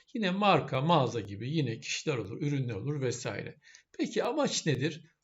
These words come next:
Burada istediğim, e, üründen, istediğim, e, ilden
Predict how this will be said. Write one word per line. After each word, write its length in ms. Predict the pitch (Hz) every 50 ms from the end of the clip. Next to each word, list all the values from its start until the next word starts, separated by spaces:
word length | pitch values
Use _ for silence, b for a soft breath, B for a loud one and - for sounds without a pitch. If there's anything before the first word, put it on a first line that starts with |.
| _ -
Burada 480 | - 320 302 285 254 208 226 220 220 - -
istediğim, 760 | 269 233 - - - 240 240 202 220 226 226 220 220 220 -
e, 320 | 196 185 165 147 147 147 143
üründen, 800 | 143 156 220 190 175 160 139 123 113 107 107 95 - - - _ _ _ _ _ _ _ _ -
istediğim, 840 | 214 175 - - - - 208 185 - 185 180 180 180 180 185 220 294
e, 600 | 214 147 135 135 135 131 127 131 127 120 131 -
ilden 680 | - 170 143 127 117 107 113 104 101 120 175 202 -